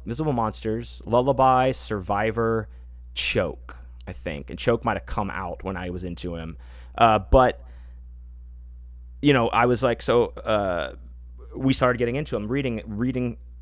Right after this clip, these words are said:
Chuck Palahniuk stuff. And, uh,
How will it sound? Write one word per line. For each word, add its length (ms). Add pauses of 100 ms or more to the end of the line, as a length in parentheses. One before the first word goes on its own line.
(240)
Chuck 260
Palahniuk 300
stuff. 420
And, 380 (440)
uh, 500